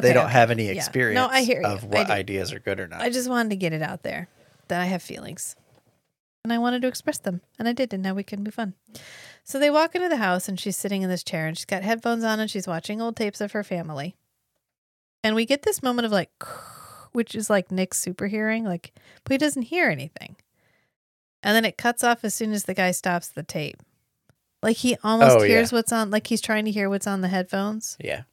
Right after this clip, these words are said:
Speaker 1: But he can't. And she's got this, on the table next to her are, like, four pill bottles, like,
Speaker 2: Yeah, it's like a
Speaker 1: five
Speaker 2: tray of
Speaker 1: vials,
Speaker 2: medications and stuff.
Speaker 1: a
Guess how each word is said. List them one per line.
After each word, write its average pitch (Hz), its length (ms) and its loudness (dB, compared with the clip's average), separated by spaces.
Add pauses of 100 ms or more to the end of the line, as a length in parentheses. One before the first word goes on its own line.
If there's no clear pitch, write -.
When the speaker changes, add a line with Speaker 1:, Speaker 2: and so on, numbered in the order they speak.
(180)
Speaker 1:
But 185 100 -2
he 185 60 -2
can't. 170 380 -6 (920)
And 208 360 2
she's 240 260 -4
got 240 360 2
this, 214 360 2 (420)
on 294 220 4
the 320 80 0
table 226 400 0
next 185 280 -2
to 175 100 -2
her 147 320 -6 (560)
are, 208 80 2
like, 190 180 4
four 233 400 0
pill 214 220 0
bottles, 165 640 -4 (260)
like, - 100 0
Speaker 2:
Yeah, 120 80 6
it's 101 120 -2
like 110 100 2
a 107 40 4
Speaker 1:
five 214 260 4
Speaker 2:
tray 110 220 6
of - 20 2
Speaker 1:
vials, 190 580 2
Speaker 2:
medications - 720 -6
and - 120 -20
stuff. - 260 -12
Speaker 1:
a 208 120 0